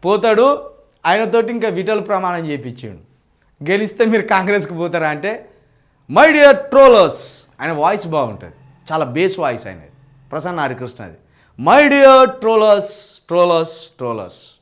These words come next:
I never join in Congress" అన్నాడు. కాంగ్రెస్లో జాయిన్ కాకపోతే జాయిన్ కాకపోతే కానీ, ఎందుకంటే ఓడిపోయినావు కాబట్టి జాయిన్ కావు. కానీ బీఆర్ఎస్లో జాయిన్ అయ్యేటట్టున్నావు కదా ప్రసన్న హరికృష్ణ గారు.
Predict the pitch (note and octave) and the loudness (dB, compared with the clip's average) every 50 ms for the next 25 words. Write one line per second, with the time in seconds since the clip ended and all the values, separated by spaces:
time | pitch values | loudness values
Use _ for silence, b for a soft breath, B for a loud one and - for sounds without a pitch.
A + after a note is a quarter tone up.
0 | _ _ _ _ _ _ _ _ _ _ _ _ _ - C#3 E3 F#3 F3+ E3 D#3+ | _ _ _ _ _ _ _ _ _ _ _ _ _ 0 2 2 2 2 -2 -2
1 | F3 G3+ G3 G#3+ G#3 E3+ B2+ D3 F3 F3+ F3 E3+ D#3+ C#3+ C3+ C3+ - - C3 C#3+ | -2 -2 0 -2 -2 -2 -4 -4 -4 -4 -4 -6 -6 -8 -10 -14 -10 -8 -6 -6
2 | D3 C#3+ A#2+ G2 F#2+ F2 D#2+ D#2 - - - _ _ _ _ _ _ _ _ B2+ | -6 -8 -10 -12 -14 -18 -20 -20 -20 -20 -20 _ _ _ _ _ _ _ _ -16
3 | B2 G#2 F2+ D#2 D2 _ _ _ _ _ _ _ _ _ _ _ _ _ _ - | -16 -16 -16 -20 _ _ _ _ _ _ _ _ _ _ _ _ _ _ _ -10
4 | G#2+ A#2+ C#3+ D#3 E3+ E3+ D3 F3+ G3 E3 D3 E3 E3 E3+ F3+ E3+ D#3+ - F3 D#3+ | -10 -8 -8 -6 -8 -8 -6 -6 -8 -6 -6 -8 -6 -2 -2 -2 -2 -4 -6 -8
5 | F3+ D#3 C#3+ E3 E3 E3 D#3+ D#3 D#3+ D#3 D3 D3+ D#3 D3 D3+ D3+ D3 D3+ D#3+ G#3+ | -8 -8 -6 -6 -4 -4 -4 -2 -2 -2 -2 -4 -8 -8 -6 -6 -6 -4 -4 -4
6 | A#3 G3+ D#3+ - _ - D#3 D#3 D#3+ E3+ E3+ E3 E3 F3 F3+ F3+ C#3 F3 F3 F3 | -6 -6 -8 -12 _ -12 -10 -8 -8 -8 -8 -8 -8 -8 -8 -8 -8 -10 -10 -8
7 | E3 E3 D#3+ D#3+ D#3 D#3 D3+ D#3 - A3+ A3+ - b b b b b G#2 G#2 C#3+ | -6 -4 -2 -2 -2 -4 -6 -8 -10 -12 -12 -12 b b b b b -12 -8 -8
8 | D3 C#3 C3+ A#2+ A2 F#2+ E2+ D#2+ _ _ _ _ _ _ _ _ - F#3+ G#3+ A3 | -8 -8 -8 -10 -12 -12 -14 -16 _ _ _ _ _ _ _ _ -4 -2 -2 -2
9 | F3 D#3 F#3 G3 G#3+ A3 A#3 A#3 A3+ A#3+ A#3 A3 F#3+ A3 A3+ A3+ A3+ A3+ A3+ A#3 | -4 -4 0 2 2 4 2 0 -2 -4 -4 -2 -2 -4 -2 -2 -4 -4 -4 -4
10 | A3+ A3+ A3+ A3+ A3+ A3+ A3 G#3+ G#3+ G3 E3+ D3+ D#3+ D#3+ D3 F#3 F#3+ G3 G3 F#3+ | -6 -6 -8 -8 -8 -6 -4 -4 -2 -4 -4 -6 -6 -10 -10 -10 -10 -8 -8 -8
11 | F#3 F3 F#3+ F#3 F#3+ F#3 F3 D#3 B2+ A2 G2 | -8 -10 -12 -12 -12 -10 -8 -8 -8 -8 -10